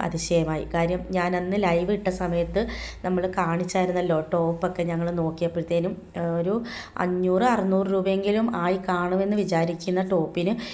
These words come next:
വെറും ഇരുന്നൂറ്, ഇരുന്നൂറ്റമ്പത് രൂപയ്ക്കൊക്കെ നല്ല വില സഹായത്തിലായിരുന്നു അവിടെ ടോപ്പ്. പക്ഷേ വിലക്കുറവാണെന്ന് വെച്ച്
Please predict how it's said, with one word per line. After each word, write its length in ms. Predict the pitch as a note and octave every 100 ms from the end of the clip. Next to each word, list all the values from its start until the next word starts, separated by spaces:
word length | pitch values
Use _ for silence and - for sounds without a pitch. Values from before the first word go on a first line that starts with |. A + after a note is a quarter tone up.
| - -
വെറും 320 | F#3+ F#3+ G#3+
ഇരുന്നൂറ്, 460 | F#3+ F#3 F3 F3+
ഇരുന്നൂറ്റമ്പത് 640 | A3+ F#3+ F3 E3+ E3+ E3+ F3+
രൂപയ്ക്കൊക്കെ 520 | F3+ E3 E3 E3 E3+ F3+
നല്ല 360 | E3+ F3 G3 C4
വില 240 | G3+ E3+ F3+
സഹായത്തിലായിരുന്നു 840 | F#3 F3+ F3+ F#3 G3 D#3 D#3+ E3
അവിടെ 200 | D#3+ E3+ E3
ടോപ്പ്. 360 | D#3+ D#3 F#3 G#3+ - - -
പക്ഷേ 260 | - F#3+ A#3
വിലക്കുറവാണെന്ന് 800 | A3 F#3+ G3 A3+ A#3+ A#3+ A3+ A3
വെച്ച് 200 | A3